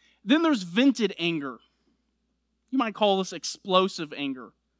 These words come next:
And this is what most people in the world would say, this is when you have an anger problem.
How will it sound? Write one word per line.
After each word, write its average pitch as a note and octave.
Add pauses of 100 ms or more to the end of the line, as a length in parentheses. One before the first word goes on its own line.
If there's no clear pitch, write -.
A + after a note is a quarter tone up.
(400)
And G#3+
this C#4
is C#4
what A#3
most G#3
people A3
in G#3
the F#3+
world F#3+
would F#3
say, F#3+
this F#3+
is G3
when F#3+
you F#3
have F3+
an F3
anger F3
problem. C#3